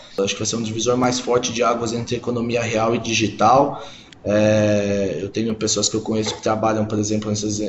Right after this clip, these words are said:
nessas empresas de delivery, e lá o telefone não para de tocar porque virou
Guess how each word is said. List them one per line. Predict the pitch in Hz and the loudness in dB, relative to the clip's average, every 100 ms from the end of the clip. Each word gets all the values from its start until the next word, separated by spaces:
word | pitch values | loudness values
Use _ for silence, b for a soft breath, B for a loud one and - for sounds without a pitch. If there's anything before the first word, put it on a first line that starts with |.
| - | -4
nessas | 104 101 101 | -4 -4 -4
empresas | 110 110 107 | -2 -2 0
de | 104 | 0
delivery, | 104 104 104 123 131 131 127 - - - | 2 2 2 2 4 2 0 -6 -14 -4
e | 113 | 2
lá | 117 110 120 | 6 6 8
o | 139 | 6
telefone | 143 139 127 131 131 | 4 2 2 0 2
não | 143 139 | 2 2
para | 135 135 | 2 0
de | 131 | -2
tocar | - 135 - 123 127 131 | -2 -2 0 2 2 0
porque | 147 131 - 143 | -4 -8 -2 -2
virou | 139 139 127 123 131 135 139 | 0 0 2 2 4 2 0